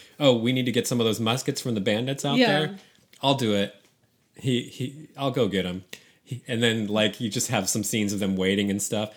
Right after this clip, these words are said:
Speaker 1: You don't see anything that
Speaker 2: Yeah.
Speaker 1: happens, but he comes back the next morning, just totally nonchalant, carrying the musket, says,
Speaker 2: <laughs>
Speaker 1: "Yeah, I got two of them,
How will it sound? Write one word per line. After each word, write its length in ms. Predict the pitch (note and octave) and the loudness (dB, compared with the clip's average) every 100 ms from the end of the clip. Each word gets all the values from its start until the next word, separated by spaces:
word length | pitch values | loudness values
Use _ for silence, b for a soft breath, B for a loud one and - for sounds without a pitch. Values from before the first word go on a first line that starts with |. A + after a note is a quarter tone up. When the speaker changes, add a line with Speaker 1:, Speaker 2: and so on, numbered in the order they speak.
| b | b
Speaker 1:
You 100 | - | 2
don't 200 | C#3+ F#3 | 2 2
see 220 | C#3+ E3+ C3 | 0 0 0
anything 360 | C#3 D3 D3 | 0 -2 -2
that 140 | C3 A3 | 0 2
Speaker 2:
Yeah. 200 | A3 G3+ | 4 2
Speaker 1:
happens, 300 | F3+ D#3+ - | 2 -2 -4
but 140 | B2 | -8
he 100 | B2 | -8
comes 320 | - C#3+ B2+ | -6 -4 -4
back 320 | B2+ B2+ A#2 | -2 -2 -2
the 80 | A#2+ | -2
next 260 | G#2+ G#2 - | -2 -2 -4
morning, 460 | A2 A2+ A2 F#2+ F#2 B B | -2 -2 0 -2 -4 B B
just 180 | - - | -8 -2
totally 320 | - D#3+ D#3 | 0 2 2
nonchalant, 680 | C3+ A#2+ A#2+ B2+ A2 G#2 G#2 - | 2 0 -2 0 0 0 -4 -14
carrying 280 | - C3+ C3+ | -2 0 0
the 80 | A#2+ | 0
musket, 460 | G#2+ G#2+ - G#2+ | 0 -2 -2 -2
says, 200 | - G2 | 0 0
Speaker 2:
<laughs> 60 | A#2 | 4
Speaker 1:
"Yeah, 140 | B2+ | 4
I 60 | B2 | 4
got 220 | B2 A#2+ | 0 -2
two 180 | - A#2+ | -2 -2
of 100 | G#2+ | -2
them, 340 | G#2 F#2+ F#2+ | -2 -2 -2